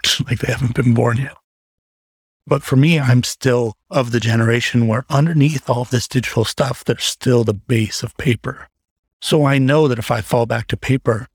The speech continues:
that my brain can function like that because it's the first way it learned to function. It's the primary method that it learned to function. So that's the, that's one big thing.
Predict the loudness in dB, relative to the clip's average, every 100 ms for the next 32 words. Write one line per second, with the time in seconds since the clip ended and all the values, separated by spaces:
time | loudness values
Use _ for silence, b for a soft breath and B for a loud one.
0 | _ _ _ -2 0 0 -2 -4 0 0
1 | 0 -2 -4 -4 -6 -2 0 -2 -4 -12
2 | -12 _ _ _ _ -12 -2 0 0 -4
3 | _ _ _ _ -8 -6 -6 -2 -2 0
4 | 0 0 -2 -2 -2 -2 -6 -12 _ _
5 | -4 -2 -2 -4 -8 -10 _ _ -6 -2
6 | -4 -4 -2 0 0 0 0 0 0 -2
7 | -6 -6 -16 _ _ _ -8 -4 -2 -2
8 | -4 -6 -4 -4 -4 -6 -8 -12 _ _
9 | _ _ _ _ _ _ _ _ _ -4
10 | -2 -2 -4 -4 -6 -6 -2 -2 2 2
11 | 4 2 0 -4 -4 -2 -2 -6